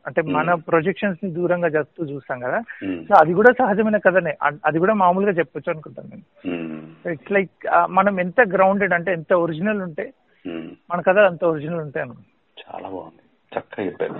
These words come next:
Speaker 2: సార్, అయితే మీరు సినిమా దర్శకుడి, ఆ, ఆ, అంటే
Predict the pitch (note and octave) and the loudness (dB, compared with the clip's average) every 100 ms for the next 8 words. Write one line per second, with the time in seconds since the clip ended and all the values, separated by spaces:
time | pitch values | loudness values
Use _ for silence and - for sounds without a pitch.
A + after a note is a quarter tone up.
0 | - - _ E3 C#3+ C#3+ E3+ D#3 - C#3+ | -14 -18 _ 2 4 2 0 -2 -2 0
1 | C#3+ E3 E3 C#3+ - C#3 B2+ A#2 G#2+ G2+ | 4 6 6 6 6 4 2 -2 2 6
2 | G2+ G2 G2 F#2+ F#2+ G#2+ A#2+ G2+ | 8 6 6 4 2 4 4 4